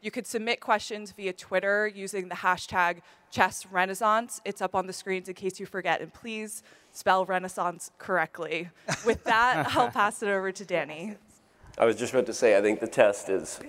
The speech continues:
Speaker 2: whoever can spell Chess Renaissance faster gets, gets their question answered. Thank you, Tal. Uh, well, we're excited to be here.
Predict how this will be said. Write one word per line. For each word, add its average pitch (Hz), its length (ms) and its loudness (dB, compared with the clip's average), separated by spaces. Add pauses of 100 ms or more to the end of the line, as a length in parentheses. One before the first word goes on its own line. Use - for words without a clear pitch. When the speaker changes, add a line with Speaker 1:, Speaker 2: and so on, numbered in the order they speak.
(120)
Speaker 2:
whoever 127 280 6
can 117 160 2
spell 113 240 6
Chess - 260 2
Renaissance 98 460 4
faster 92 480 4 (500)
gets, 104 180 4
gets 107 200 2
their 107 120 4
question 101 320 4
answered. 92 360 2 (420)
Thank 127 180 6
you, 127 80 -2
Tal. 113 420 8
Uh, 104 360 6 (260)
well, 123 460 4 (320)
we're 123 160 6
excited 135 420 6
to 135 60 4
be 127 220 2
here. 143 340 6